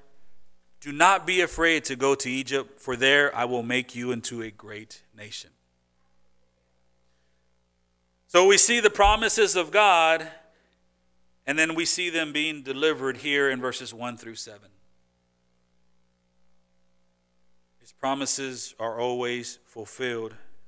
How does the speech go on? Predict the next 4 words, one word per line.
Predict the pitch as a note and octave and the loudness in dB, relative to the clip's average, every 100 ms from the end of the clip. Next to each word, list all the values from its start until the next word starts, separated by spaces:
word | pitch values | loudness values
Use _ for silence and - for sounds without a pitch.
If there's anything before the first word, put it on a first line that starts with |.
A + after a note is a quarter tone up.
| - | -20
because | - - A#2+ - - - - - - _ | -16 -8 -6 -6 -8 -12 -16 -18 -20 _
he | - C#3 B2+ | -16 -14 -14
cannot | - A2+ A2 G#2 | -14 -8 -8 -8
fail. | - B2+ A#2+ G#2 | -8 -2 -2 -4